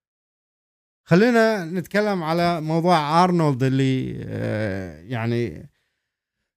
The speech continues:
نزل، شفنا أسيست من أرنولد. طبعا قبلها أيضا أسيست من أرنولد، لكن، آه، هل كلوب كان يعاند في موضوع أرنولد؟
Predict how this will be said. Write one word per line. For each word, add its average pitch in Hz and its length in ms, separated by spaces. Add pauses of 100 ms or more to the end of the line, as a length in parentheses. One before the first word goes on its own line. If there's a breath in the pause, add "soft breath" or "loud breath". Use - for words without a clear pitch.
(120)
نزل، 185 360
شفنا 190 400
أسيست 196 360
من 202 160
أرنولد. 196 440
طبعا 185 300
قبلها 175 360
أيضا 180 380
أسيست 185 380
من 185 160
أرنولد، 185 580
لكن، 180 460
آه، 165 460
هل 175 280
كلوب 185 440 (640)
كان 196 240
يعاند 170 680 (120)
في 170 180
موضوع 156 580
أرنولد؟ 170 420